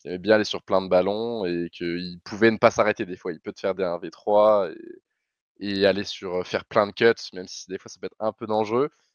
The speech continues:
Mais, euh, bah, lui, il aime bien ça et en plus de ça, ça fonctionne bien,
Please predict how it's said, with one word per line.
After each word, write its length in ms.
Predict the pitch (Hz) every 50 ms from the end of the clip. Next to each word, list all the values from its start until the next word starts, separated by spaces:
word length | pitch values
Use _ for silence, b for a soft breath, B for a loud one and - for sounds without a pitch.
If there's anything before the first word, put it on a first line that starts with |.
| _ _ _ _
Mais, 280 | 92 101 107 110 113
euh, 240 | 110 104 101 98 98 92
bah, 80 | 90 95
lui, 140 | 101 120 123
il 40 | 104
aime 140 | 95 98
bien 160 | 95 101 104 101
ça 340 | - - 135 139 147 143 -
et 120 | - 101 -
en 140 | 110 110
plus 280 | 107 _ - 113 107 98
de 80 | 104 104
ça, 260 | - - 127 127 -
ça 200 | - - 104 95
fonctionne 500 | - - 101 92 - - 95 95 95 95
bien, 220 | 101 107 113 120